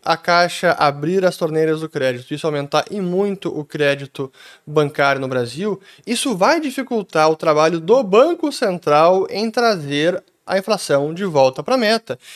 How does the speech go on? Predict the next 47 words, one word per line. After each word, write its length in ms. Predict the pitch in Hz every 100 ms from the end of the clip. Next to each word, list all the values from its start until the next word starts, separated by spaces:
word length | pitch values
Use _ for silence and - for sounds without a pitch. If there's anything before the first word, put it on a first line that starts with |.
| -
E 120 | 175 220
isso 200 | 277 311
pode 320 | - 202 233
fazer 280 | 214 180 220
com 120 | 214
que 120 | 202
o 40 |
Banco 160 | 185 190
Central 320 | 190 175 196
tenha 220 | 202 214
que 100 | 226
levar 220 | 220 190 202
a 40 |
Selic 500 | - 190 202 220 - - - _
acima 800 | - 233 - 269 349 359 302 226 -
do 220 | 175 185
que 220 | - 196
hoje 320 | 185 202 202
o 40 | 196
mercado 480 | 185 170 151 151
prevê, 460 | 151 185 147 170 285 - _
e 100 | 180
aí 80 | 190
talvez 500 | 202 226 180 175 247
sim 160 | - 233
a 20 |
gente 180 | 254 269
possa 580 | - 196 190 240 - 247
ter 320 | - 185 214 - _
dez 360 | 175 170 175 180
por 180 | 202 170
cento 320 | 156 156 170
de 80 | 165
Selic, 340 | 190 151 151
por 140 | 170 233
exemplo, 380 | 240 220 - _
Selic 440 | - 165 151 151
em 60 | 202
dois 160 | 233 208
dígitos. 400 | 208 165 135 - - - - 160
Não 340 | 160 214 339
estou 160 | 311 277
dizendo 280 | 220 240
que 80 | 226
isso 260 | 254 277 208
vai 220 | 180 196
acontecer, 600 | 208 233 285 262 214 151